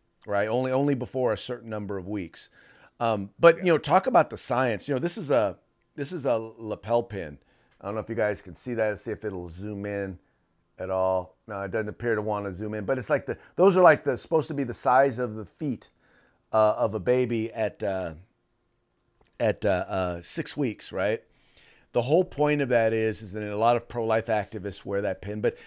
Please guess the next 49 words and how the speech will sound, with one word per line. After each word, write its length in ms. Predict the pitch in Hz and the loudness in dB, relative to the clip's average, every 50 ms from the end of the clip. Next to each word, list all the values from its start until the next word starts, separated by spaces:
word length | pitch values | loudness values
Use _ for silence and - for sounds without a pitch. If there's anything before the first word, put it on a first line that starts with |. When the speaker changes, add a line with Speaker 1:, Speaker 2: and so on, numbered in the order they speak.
| - - - - _ | -20 -20 -20 -20 _
Speaker 1:
science 720 | - - - - 190 190 220 233 196 147 120 113 - - - | -6 -2 0 4 6 6 6 6 4 2 0 -2 -4 -8 -8
is 160 | 170 139 117 | -8 -8 -4
what 160 | 123 135 127 | -2 0 0
has 220 | 127 127 127 113 110 | 0 0 -2 -2 -2
allowed 440 | 110 110 110 120 135 151 160 147 139 | -2 2 6 8 8 8 8 8 6
us 260 | 127 120 110 - - | 4 4 4 0 -4
to 120 | - 135 123 | -6 -6 -4
be 180 | 104 117 117 120 | -2 0 2 2
able 420 | 135 135 117 123 120 113 - - - - _ _ _ _ | 2 2 2 2 2 2 2 -2 -8 -20 _ _ _ _
to 160 | - - 143 127 | -4 -2 -2 -2
know 340 | 120 123 139 156 185 196 | 2 4 6 8 8 8
that, 380 | 165 127 107 82 65 - _ _ | 6 4 0 -2 -4 -8 _ _
to 120 | - 127 | -8 -6
know 240 | 123 120 127 139 165 170 | -4 0 2 2 4 4
that 140 | 160 143 | 4 4
information, 520 | 131 127 117 120 120 120 120 113 - 127 113 | 2 0 -4 -4 -4 -4 -4 -4 -6 -8 -8
to 160 | - 120 113 | -8 -8 -4
know 300 | 110 117 135 151 160 156 | -2 2 4 4 4 4
when 220 | 139 123 123 117 | 2 0 -2 -2
there 200 | 113 110 104 101 | -4 -4 -6 -6
is 100 | 101 87 | -6 -8
a 60 | 101 85 | -8 -8
heartbeat, 440 | - 95 98 92 - - 92 - - | -6 -6 -6 -6 -6 -10 -14 -14 -12
to 100 | - 98 | -12 -6
know 240 | 104 113 127 143 147 | -2 0 2 2 2
when 140 | 143 127 | 2 0
there 120 | 120 113 107 | -2 -2 -4
is 80 | 98 | -4
brain 320 | - - 104 101 101 98 95 | -6 -6 -6 -4 -4 -4 -6
activity, 420 | 90 90 - - 98 92 92 92 | -8 -10 -10 -10 -10 -10 -10 -12
to 140 | 90 - - | -12 -12 -12
see 320 | - - - 151 156 151 | -12 -10 -8 -8 -8 -8
when 160 | 135 123 120 113 | -8 -8 -8 -8
there 140 | 113 104 | -8 -8
are 160 | 101 98 98 95 | -6 -6 -6 -8
limbs, 500 | 98 104 104 98 92 87 82 80 - - - - - - - - - - - _ - | -8 -6 -6 -6 -8 -8 -12 -14 -18 -20 -20 -20 -20 -20 -20 -20 -20 -20 -20 _ -2
uh, 140 | 107 110 123 | -2 -2 0
and, 300 | 131 120 117 110 110 - _ - | -2 -2 -2 -4 -6 -8 _ -6
and 260 | 131 123 120 117 117 | -4 -2 -2 -2 0
know 200 | 127 143 151 160 | 4 6 6 6
when 300 | 151 139 120 120 117 113 | 6 4 2 0 -2 -2
it 140 | 110 110 104 | -2 -4 -4
is, 220 | 104 101 95 - | -6 -8 -10 -12
in 140 | - 123 110 | -12 -12 -4
fact, 240 | - - 110 120 123 | 0 2 2 2 0
and, 160 | 123 131 135 | -2 -4 -4
and 200 | 143 147 139 135 | -4 -4 -4 0
once 220 | 139 156 151 143 156 | 0 0 0 0 0
again, 240 | 151 160 139 113 | 0 0 0 0